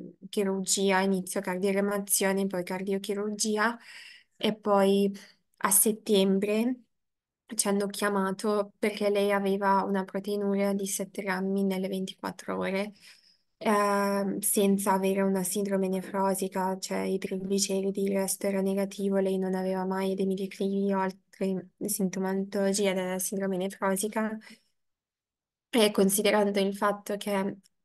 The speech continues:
lei, prima cosa, non tollerava il micofenolato a un dosaggio superiore a un grammo, e un'altra cosa che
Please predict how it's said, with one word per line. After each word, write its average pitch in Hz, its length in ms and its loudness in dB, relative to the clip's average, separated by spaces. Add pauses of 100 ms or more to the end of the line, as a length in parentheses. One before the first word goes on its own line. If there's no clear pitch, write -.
(200)
lei, 226 600 4
prima 208 300 2
cosa, 214 340 4
non 208 220 0
tollerava 196 520 2
il 196 120 2
micofenolato 196 960 -2 (360)
a 202 100 2
un 202 120 4
dosaggio 196 460 4
superiore 190 640 2
a 180 120 0
un 196 180 0
grammo, 214 560 2 (640)
e - 160 2
un'altra 214 420 4
cosa 220 800 0
che 202 460 -2